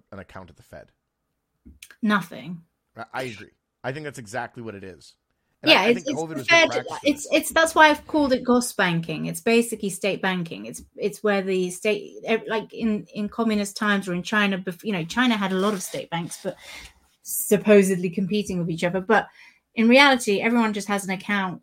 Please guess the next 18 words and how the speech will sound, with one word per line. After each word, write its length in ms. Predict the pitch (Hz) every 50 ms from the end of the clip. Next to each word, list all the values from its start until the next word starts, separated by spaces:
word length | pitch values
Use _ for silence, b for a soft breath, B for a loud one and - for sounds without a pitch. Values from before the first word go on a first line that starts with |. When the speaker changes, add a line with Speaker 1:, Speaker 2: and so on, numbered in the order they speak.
| _ -
Speaker 2:
with 320 | 214 190 190 190 185 185
the 80 | - 180
main 540 | 185 185 185 185 185 185 180 180 180 160 175
national 380 | 185 175 170 - - 180 175
bank, 520 | 165 175 170 160 170 202 262 294 285 - _ _ -
and 440 | 190 190 180 180 180 175 175 170 165 170 - _ _ -
that 160 | 196 180 180
is 120 | 180 175 175
it. 160 | 170 151 -
There's 140 | - 185 175
no 120 | 196 185 175
competition 520 | - 196 180 165 - 190 185 - - 190
in 100 | 185 180
the 60 | 180
market, 500 | 180 180 180 180 175 175 - 180 180 - -
and 120 | 180 180
the 60 | 180 170
bank, 380 | 190 185 185 180 165 - -